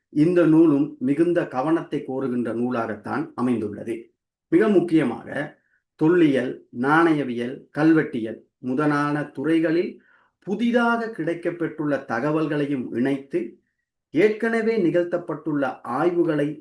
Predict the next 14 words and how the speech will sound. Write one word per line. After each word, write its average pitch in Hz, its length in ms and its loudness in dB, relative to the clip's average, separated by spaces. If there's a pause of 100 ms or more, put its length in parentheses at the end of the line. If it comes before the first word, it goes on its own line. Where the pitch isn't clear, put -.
விரிவுபடுத்துகின்ற 143 960 -4
வகையிலும், - 600 -12 (760)
அந்த 214 560 0
ஆய்வுகளில் 214 720 0
காணப்படுகின்ற 135 1120 -4 (180)
இடைவெளிகளை 175 880 0 (100)
நிரப்பக்கூடிய 160 720 -2
வகையிலும் 110 480 -4 (520)
இந்நூலின் 147 640 4
ஆய்வுகள் 113 540 -4 (280)
முன்னெடுக்கப்பட்டுள்ளன. 113 920 -6 (840)
அதன் 196 340 2
மூலம் 220 360 0
கண்டறியப்பட்டுள்ள, 175 800 0